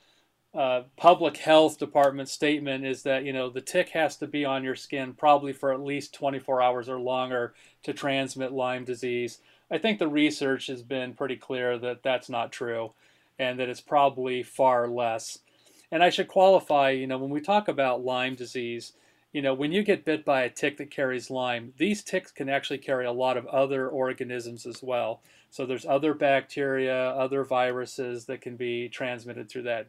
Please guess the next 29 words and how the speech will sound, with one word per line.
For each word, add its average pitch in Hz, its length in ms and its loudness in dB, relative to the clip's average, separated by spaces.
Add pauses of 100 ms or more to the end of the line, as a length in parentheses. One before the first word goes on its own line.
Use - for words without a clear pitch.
(180)
that 120 200 -8
tick 165 240 -4
bite. 117 300 0
So 135 360 2 (600)
sometimes 170 540 0
when 151 140 -2
you 139 80 -4
feel 151 320 0
symptomatic, 139 800 0 (100)
you 139 100 -8
know, 135 100 -4
it 156 140 -4
may 156 160 2
not 160 220 2
be 143 100 0
Lyme. 135 460 0 (360)
It 156 140 -2
may 156 160 2
be 147 180 -2
Lyme 135 720 -2
with 147 280 0
another 135 400 0
organism 139 720 -4
or 151 180 2
another 135 300 0
organism 127 640 -2
by 117 220 -2
itself. 113 500 -4
So 120 400 -2